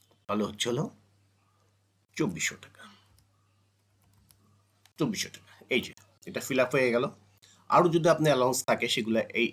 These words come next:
অ্যাড মোডে ক্লিক করে এগুলা অ্যাড করে নেবেন। ঠিক আছে? এবার এমপ্লয়ি সামারি। এই এমপ্লয়ি সামারিটা আপনি দেখলে দেখতে পারবেন, এই যে টোটালটা চলে আসছে। এই ট্যাক্সেবল ইনকাম কোনটা আসছে?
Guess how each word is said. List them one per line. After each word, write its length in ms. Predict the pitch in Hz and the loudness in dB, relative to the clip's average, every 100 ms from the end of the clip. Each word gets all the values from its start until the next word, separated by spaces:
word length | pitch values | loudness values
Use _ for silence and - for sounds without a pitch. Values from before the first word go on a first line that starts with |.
| - | 0
অ্যাড 180 | 120 107 117 | 0 0 -2
মোডে 160 | 117 113 | 0 0
ক্লিক 200 | 117 113 113 | -2 -2 -2
করে 120 | 107 | -4
এগুলা 180 | 92 101 107 | -4 -4 -4
অ্যাড 140 | 107 - | -4 -6
করে 140 | - 98 | -6 -6
নেবেন। 180 | 95 101 165 - _ _ _ _ | -6 -8 -10 -16 _ _ _ _
ঠিক 140 | - 165 | -6 -2
আছে? 140 | - 156 - _ _ - _ - - _ _ 143 | -2 -4 -20 _ _ -20 _ -20 -20 _ _ 0
এবার 180 | 110 - - 160 | 0 -2 -4 0
এমপ্লয়ি 340 | 151 147 160 160 - | 0 2 0 0 2
সামারি। 400 | 135 120 92 80 - 117 | 2 2 0 -2 -8 -8
এই 60 | 135 - | -6 0
এমপ্লয়ি 340 | 151 147 160 175 - | -2 0 -2 0 0
সামারিটা 440 | 135 135 147 143 120 | 2 2 0 2 0
আপনি 200 | - 110 113 - _ _ _ _ - _ 110 | 2 0 0 -4 _ _ _ _ -20 _ -4
দেখলে 260 | 110 113 113 - 110 | -2 0 0 0 -6
দেখতে 200 | 110 104 98 | -6 -2 -2
পারবেন, 240 | 80 87 - _ _ _ | -2 -6 -10 _ _ _
এই 80 | - 175 | -2 -2
যে 80 | - - _ _ | -12 -20 _ _
টোটালটা 380 | 131 117 113 107 98 | -4 0 0 -2 -6
চলে 160 | 104 82 | -4 -4
আসছে। 200 | - - - _ _ _ - | -8 -16 -18 _ _ _ -12
এই 60 | 110 | -2
ট্যাক্সেবল 400 | - - 175 160 160 | 0 2 0 2 2
ইনকাম 220 | 156 147 139 - | 2 2 0 -2
কোনটা 220 | 131 127 113 | -2 0 0
আসছে? 180 | - | -2